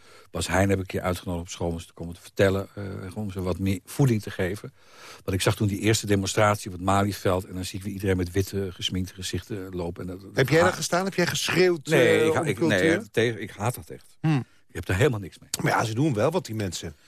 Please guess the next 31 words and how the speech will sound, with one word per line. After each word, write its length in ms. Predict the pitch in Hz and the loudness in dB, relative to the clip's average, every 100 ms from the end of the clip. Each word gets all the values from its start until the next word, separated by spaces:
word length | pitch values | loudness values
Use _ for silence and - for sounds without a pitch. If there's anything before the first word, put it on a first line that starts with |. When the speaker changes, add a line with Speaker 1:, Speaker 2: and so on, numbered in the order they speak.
| _ | _
Speaker 1:
Ja, 160 | 139 131 | 2 2
maar 120 | 117 | 2
Speaker 2:
Ze 80 | 117 | 2
Speaker 1:
ik, 80 | 123 | 2
Speaker 2:
zetten 80 | |
Speaker 1:
ik 60 | 110 | 4
hou 120 | 127 | 4
Speaker 2:
zich 80 | 143 | 4
wel 80 | 165 | 4
Speaker 1:
daar 120 | 156 | 2
niet 0 | |
Speaker 2:
in. 40 | 120 87 | -2 0
Speaker 1:
van. 80 | 135 | 2
Ja, 80 | 127 | 2
maar 100 | 117 | -2
ik 80 | |
hou 180 | - 113 | -4 -2
daar 140 | 120 104 | 0 -2
dus 140 | 90 | -4
niet 140 | 87 | -10
van. 280 | - 87 135 - _ _ _ _ | -8 -10 -12 -18 _ _ _ _
En, 300 | 113 110 113 - | 0 2 0 -2
eh, 360 | 104 98 104 | -2 0 -2
ik 100 | 110 | -2
heb 200 | 127 110 | 0 2
daar, 160 | 123 101 | 2 2
daar 120 | 123 | 2
nooit, 220 | 131 131 | 2 2
nooit 220 | 120 127 | 2 0
van 140 | - 95 | 0 -8
gehouden. 440 | 92 80 82 110 | -10 -10 -10 -14